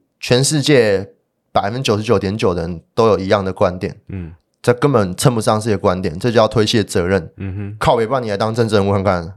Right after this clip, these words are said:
Speaker 2: 嗯哼。
Speaker 1: 对，<laughs> 你，你来告诉我如何不要变得更糟。我曾经我是一个很左派的人，然后后来我变得没有那么挺左派，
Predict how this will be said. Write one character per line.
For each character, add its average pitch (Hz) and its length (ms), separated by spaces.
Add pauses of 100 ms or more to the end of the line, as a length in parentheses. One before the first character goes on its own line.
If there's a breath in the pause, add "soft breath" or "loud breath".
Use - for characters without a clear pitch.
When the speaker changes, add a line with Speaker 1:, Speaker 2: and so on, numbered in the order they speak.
Speaker 2:
嗯 95 320
哼。 - 0
Speaker 1:
对， 123 120 (220)
<laughs> 101 240
你， - 180 (200 loud breath)
你 151 120
来 156 140
告 196 240
诉 190 140
我 120 100
如 131 180
何 135 220
不 127 220
要 139 120
变 123 160
得 107 60
更 107 220
糟。 95 260 (340 loud breath)
我 147 360 (320)
曾 165 200
经 196 160
我 165 140
是 160 140
一 - 20
个 147 80
很 131 160
左 117 160
派 123 220
的 101 120
人， 87 280
然 123 100
后 135 60
后 151 180
来 104 180 (440)
我 117 360 (120)
变 165 120
得 139 80
没 123 140
有 147 140
那 156 80
么 127 100
挺 104 240
左 98 160
派， 98 320